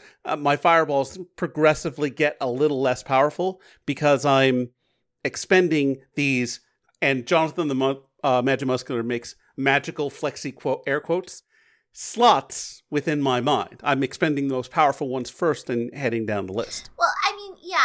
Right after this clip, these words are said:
Speaker 2: I understand this. Like, Jonathan.
Speaker 1: But, but the way, the,
Speaker 2: Spellcaster.
Speaker 1: the, the
Speaker 2: I
Speaker 1: point is,
Speaker 2: also, where
Speaker 1: but
Speaker 2: my
Speaker 1: the, I, I'm sorry, I didn't mean to talk down.
Speaker 2: There's
Speaker 1: The point
Speaker 2: only
Speaker 1: is, is that
Speaker 2: so much divine energy that can flow through my body before it just falls down,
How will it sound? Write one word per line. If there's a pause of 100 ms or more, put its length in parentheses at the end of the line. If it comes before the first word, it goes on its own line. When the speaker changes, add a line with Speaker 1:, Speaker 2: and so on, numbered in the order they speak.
(140)
Speaker 2:
I
understand
this. (180)
Like, (140)
Jonathan. (600)
Speaker 1:
But,
but
the
way,
the,
Speaker 2:
Spellcaster.
Speaker 1:
the, (160)
the
Speaker 2:
I
Speaker 1:
point
is,
Speaker 2:
also,
where
Speaker 1:
but
Speaker 2:
my
Speaker 1:
the,
I, (140)
I'm
sorry,
I
didn't
mean
to
talk
down.
Speaker 2:
There's
Speaker 1:
The
point
Speaker 2:
only
Speaker 1:
is,
is
that
Speaker 2:
so
much
divine
energy
that
can
flow
through
my
body
before
it
just
falls
down,